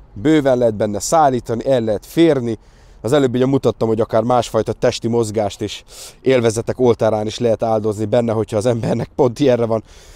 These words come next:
igénye. Teljesen elég. Hát most, most mi más, mi más kéne télire? Jó, most én tudom, generálja magát a kérdés, hogy szervizkönyv van-e. Hát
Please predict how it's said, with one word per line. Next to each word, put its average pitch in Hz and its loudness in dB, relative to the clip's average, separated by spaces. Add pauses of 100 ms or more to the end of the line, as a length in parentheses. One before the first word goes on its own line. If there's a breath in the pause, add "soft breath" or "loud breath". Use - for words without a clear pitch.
(220 soft breath)
igénye. 180 2 (480 soft breath)
Teljesen 147 2
elég. 104 0
Hát 113 -2
most, - -10
most - -8
mi 311 2
más, 156 0
mi 269 -2
más - -2
kéne 110 -4
télire? 95 -4 (200)
Jó, 135 2
most 143 -4 (180)
én 117 0
tudom, 123 2
generálja 123 2
magát 117 0
a 107 -8
kérdés, 113 -2
hogy 104 -8
szervizkönyv 107 -2
van-e. 113 0
Hát - -4